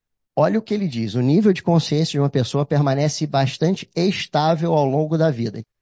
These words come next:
Então, se a gente pensar em uma encarnação, quanto progresso a gente faria,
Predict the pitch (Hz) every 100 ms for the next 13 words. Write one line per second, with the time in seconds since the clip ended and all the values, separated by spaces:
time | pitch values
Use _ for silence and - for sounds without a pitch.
0 | _ _ 156 160 - - - 175 151 156
1 | 196 240 185 156 135 131 117 - 156 139
2 | 107 - _ _ _ _ _ _ - 170
3 | 214 214 _ 185 170 - 165 147 131 143
4 | 135 127 113 135 - - 120 123 165 113